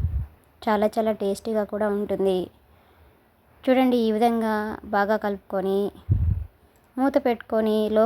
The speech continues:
ఫ్లేమ్లో ఉంచుకొని ఈ క్యాప్సికమ్ని బాగా ఉడికించండి.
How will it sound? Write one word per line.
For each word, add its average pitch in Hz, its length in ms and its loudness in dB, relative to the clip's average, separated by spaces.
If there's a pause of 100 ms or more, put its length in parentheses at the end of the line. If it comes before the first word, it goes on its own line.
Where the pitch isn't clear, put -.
ఫ్లేమ్లో 226 380 -2
ఉంచుకొని 208 480 -4 (760)
ఈ - 20 -2 (100)
క్యాప్సికమ్ని 214 560 0 (140)
బాగా 196 300 2
ఉడికించండి. 196 680 -2